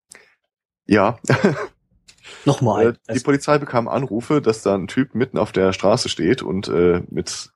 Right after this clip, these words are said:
Speaker 1: gefrorenen Erbsen nach Autos wirft, im <laughs> Versuch, den Verkehr umzulenken. Als die Polizei eintraf, war der Typ leider schon flüchtig. <laughs> Sie haben ihn bis jetzt noch nicht gefunden.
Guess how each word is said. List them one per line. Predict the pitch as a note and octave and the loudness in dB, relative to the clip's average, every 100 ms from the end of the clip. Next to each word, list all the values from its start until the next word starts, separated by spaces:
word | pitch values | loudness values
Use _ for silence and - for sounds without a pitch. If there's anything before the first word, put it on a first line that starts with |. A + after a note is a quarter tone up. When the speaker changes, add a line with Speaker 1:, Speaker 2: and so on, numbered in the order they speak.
| - | -12
Speaker 1:
gefrorenen | G2 - G#2+ B2+ G2+ | -8 0 2 2 0
Erbsen | - G2+ - B2+ | 0 -2 -2 -2
nach | A2 G2+ | -2 0
Autos | - - F2+ - | 0 0 -2 -2
wirft, | D#2 - - - _ _ _ - - - - - | 0 0 -4 -18 _ _ _ -14 -12 -14 -14 -6
im | - | -4
<laughs> | |
Versuch, | - - - - G2 G2 A#2+ - | -4 -8 -6 2 2 4 0 -2
den | - G2+ G#2 | -2 -2 0
Verkehr | - - C3+ - | -2 0 0 0
umzulenken. | - E2 - D#2 C#2+ - - - _ _ _ _ _ _ _ _ _ _ _ _ _ _ | -4 -6 -4 -4 -6 -12 -20 -20 _ _ _ _ _ _ _ _ _ _ _ _ _ _
Als | E2 G2+ - - | 2 2 0 -2
die | - | 0
Polizei | - E2 - C#3+ | 0 -2 0 0
eintraf, | D2+ F2 - G2+ - | 2 -2 -2 -2 2
war | G2 | 0
der | F#2 | 0
Typ | A#2+ - | -2 0
leider | F2+ A2+ | 2 2
schon | - | -2
flüchtig. | F#2+ G2 - - G3 - - - _ - - _ _ _ | -4 -4 -2 -2 -2 -6 -14 -16 _ -20 -20 _ _ _
<laughs> | _ _ _ _ _ _ _ C3+ | _ _ _ _ _ _ _ -20
Sie | - G#2+ | -14 -6
haben | G#2 | -4
ihn | G2 | -4
bis | - | -2
jetzt | A2+ - | -2 -2
noch | |
nicht | F2+ - | -8 -8
gefunden. | - F2+ - | -6 -6 -6